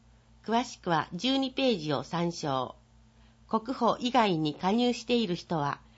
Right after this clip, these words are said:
各保険者からのお知らせを確認してください。B型、C型肝炎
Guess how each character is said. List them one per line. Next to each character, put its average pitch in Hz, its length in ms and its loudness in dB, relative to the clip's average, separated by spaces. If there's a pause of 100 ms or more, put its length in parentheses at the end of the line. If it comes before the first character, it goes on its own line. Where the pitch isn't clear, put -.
(220)
各 208 360 0
保 - 160 -8
険 254 300 2
者 185 160 0
か 196 140 -2
ら 196 140 2
の 147 260 2
お 160 60 -4
知 226 140 -6
ら 214 140 0
せ 202 200 -2
を 196 100 2
確 175 300 -4
認 180 220 2
し - 80 -10
て 170 120 -4
く 165 100 -6
だ 156 140 -4
さ 156 180 -4
い。 123 100 -6 (1800)
B 226 220 -2
型、 214 480 0 (280)
C 240 300 -4
型 240 280 0
肝 220 320 2
炎 139 240 0